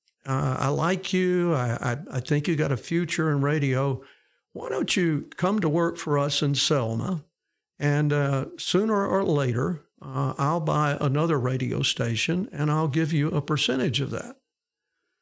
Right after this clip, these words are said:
Well, at the same time, Bill Davis, whom you mentioned, Bill was working at Channel thirteen in Birmingham.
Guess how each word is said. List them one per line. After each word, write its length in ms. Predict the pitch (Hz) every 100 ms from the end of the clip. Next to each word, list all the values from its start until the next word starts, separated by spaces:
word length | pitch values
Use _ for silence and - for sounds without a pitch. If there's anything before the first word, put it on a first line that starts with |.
| _ _
Well, 200 | 190 185
at 100 | 175
the 120 | 156
same 440 | 139 - 240 254 208
time, 540 | - 135 131 151 156 -
Bill 280 | 139 156 160
Davis, 520 | 160 143 127 147 165
whom 220 | 156 143
you 140 | 135 131
mentioned, 580 | 131 120 - 131 156 117
Bill 340 | 170 180 160
was 240 | 139 127
working 380 | 131 131 135 139
at 100 | 147
Channel 360 | 196 139 131 120
thirteen 440 | 131 127 - 127
in 120 | 127
Birmingham. 640 | 120 202 254 117 107 -